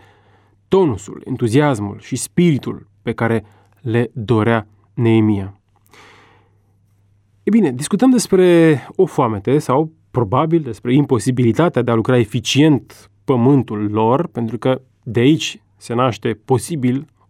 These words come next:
o criză, o criză în care se întâmplă întotdeauna în istorie, cei mai mulți încep să se împrumute pentru a avea de mâncare, pentru supraviețuire.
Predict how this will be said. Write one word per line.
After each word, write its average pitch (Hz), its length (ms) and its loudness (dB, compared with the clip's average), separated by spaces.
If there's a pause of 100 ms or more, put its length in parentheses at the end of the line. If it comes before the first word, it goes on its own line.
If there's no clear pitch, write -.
o 131 240 -4 (140)
criză, 151 640 0 (1120)
o 165 100 -2
criză 196 360 2
în 185 120 4
care 196 440 2 (400)
se - 100 -2
întâmplă 151 260 2
întotdeauna 147 360 2
în 107 60 -2
istorie, 139 440 2
cei 139 180 0
mai 135 120 4
mulți 143 380 2
încep 131 220 -2
să 139 60 -6
se 131 120 -2
împrumute 127 420 2
pentru 123 680 -2 (220)
a 117 180 2
avea 113 640 -4
de 123 300 0 (280)
mâncare, 123 640 -2 (240)
pentru 170 260 -2
supraviețuire. 127 920 -2